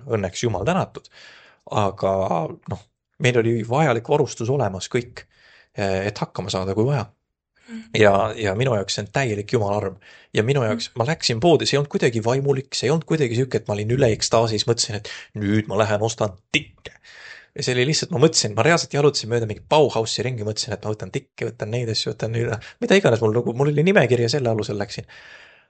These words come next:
Speaker 1: Ja kogu aeg, kui tuli meelde, ah, see asi ka, ah, see asi ka. Ei, jumal juhtis. Jumal juhtis kõige, see oli kõige praktilisem asi, mida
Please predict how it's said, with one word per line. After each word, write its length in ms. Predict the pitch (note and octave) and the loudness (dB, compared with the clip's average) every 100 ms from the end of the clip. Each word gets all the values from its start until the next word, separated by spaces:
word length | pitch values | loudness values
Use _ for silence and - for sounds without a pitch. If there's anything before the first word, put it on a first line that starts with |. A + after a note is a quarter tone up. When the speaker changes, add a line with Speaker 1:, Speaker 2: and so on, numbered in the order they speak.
| _ _ _ - | _ _ _ 0
Speaker 1:
Ja 80 | A#2+ | 4
kogu 100 | D#3 | 4
aeg, 60 | C3+ | 2
kui 80 | G#2+ | 2
tuli 140 | A2 | 2
meelde, 220 | C#3+ B2 - | 2 0 0
ah, 80 | G#2+ | -2
see 160 | D3+ | 0
asi 180 | G#2+ G2+ | -2 -4
ka, 160 | G2 G#2+ | -6 -8
ah, 100 | - | -8
see 200 | A2 D3+ A2+ | -4 -2 0
asi 140 | G#2 | -2
ka. 160 | G#2 - - | -6 -6 0
Ei, 100 | D3 | 2
jumal 220 | F#3+ E3 | 4 4
juhtis. 360 | E3 - - - _ _ _ _ | 2 -2 -10 -12 _ _ _ _
Jumal 240 | D3+ E3+ | 6 6
juhtis 240 | D3+ D3 F#3+ | 6 2 -2
kõige, 220 | C3+ A#2+ | -2 0
see 80 | - | 0
oli 80 | A#2 | 0
kõige 220 | D#3+ D3+ | 2 2
praktilisem 640 | - F3 - - G#2+ G#2 G#2+ | 4 0 0 -2 0 0 0
asi, 180 | A#2 G#2 | 0 4
mida 160 | G#2+ | 2